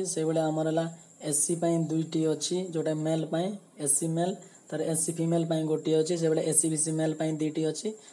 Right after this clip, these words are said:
ତାର ଏସ୍ ସି ବି ସି female ପାଇଁ ନାହିଁ। ସେଇଭଳିଆ X service man ପାଇଁ ଏଇଟା ଯୋଉ ପି ଡବ୍ଲ୍ୟୁ ଡି ପାଇଁ ହେଲା ଗୋଟେ ଅଛି post। ତାପରେ ଆମର ହେଲା କଟକ, କଟକ ପାଇଁ ହେଲା ଟ୍ୱେଣ୍ଟି ନାଇନ୍ ଅଛି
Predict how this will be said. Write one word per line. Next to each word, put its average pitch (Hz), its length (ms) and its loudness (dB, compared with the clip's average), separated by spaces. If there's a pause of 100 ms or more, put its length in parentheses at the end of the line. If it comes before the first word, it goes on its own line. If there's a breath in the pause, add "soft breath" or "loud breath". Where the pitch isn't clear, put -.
(100)
ତାର 147 160 -2
ଏସ୍ 160 180 2
ସି 175 80 4
ବି 170 80 0
ସି 170 140 -2
female 165 340 0
ପାଇଁ 160 160 -2
ନାହିଁ। 156 300 0 (460 loud breath)
ସେଇଭଳିଆ 170 300 0 (100)
X 156 140 -2
service 165 380 2
man 165 320 0
ପାଇଁ 165 240 0
ଏଇଟା 156 280 -2
ଯୋଉ 156 280 2
ପି 156 100 -2
ଡବ୍ଲ୍ୟୁ 160 320 0
ଡି 160 140 -2
ପାଇଁ 160 160 -2
ହେଲା 147 220 -2
ଗୋଟେ 143 340 -2
ଅଛି 147 220 -6
post। 170 240 0 (1800 loud breath)
ତାପରେ 165 280 0
ଆମର 165 200 2
ହେଲା 165 220 2
କଟକ, 160 300 2 (120)
କଟକ 160 320 0 (100)
ପାଇଁ 165 160 -2
ହେଲା 165 200 2 (440 loud breath)
ଟ୍ୱେଣ୍ଟି 165 400 0
ନାଇନ୍ 160 180 2
ଅଛି 165 300 0